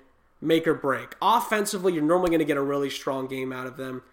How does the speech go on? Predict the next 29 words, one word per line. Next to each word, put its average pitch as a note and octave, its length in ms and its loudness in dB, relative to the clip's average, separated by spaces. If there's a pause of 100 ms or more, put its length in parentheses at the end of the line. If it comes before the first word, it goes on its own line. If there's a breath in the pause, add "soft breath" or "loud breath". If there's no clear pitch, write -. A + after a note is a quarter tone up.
(220 soft breath)
It's D#3+ 200 -6
whether F#3+ 280 2
or - 20 2
not G3+ 220 2
they F3 60 0
can D#3 100 -4
get C#3+ 100 -2
enough C#3+ 300 -2
stops D3 360 -4
on D#3 60 -4
the C#3+ 80 -4
defensive C#3 560 -8
end C3 220 -10
that B2 100 -18
puts D3 200 -8
them C#3 120 -6
in C3+ 60 -6
that C3+ 160 -10
championship C#3 800 -8
category. C3 680 -8 (340 soft breath)
So - 320 2
far B3 300 2
in, G#3+ 120 0
in, F#3+ 420 0
in, F3 500 -2 (220)
in E3 220 0
the, D3+ 520 -2
uh, D3 260 -4
bubble, C#3+ 640 -2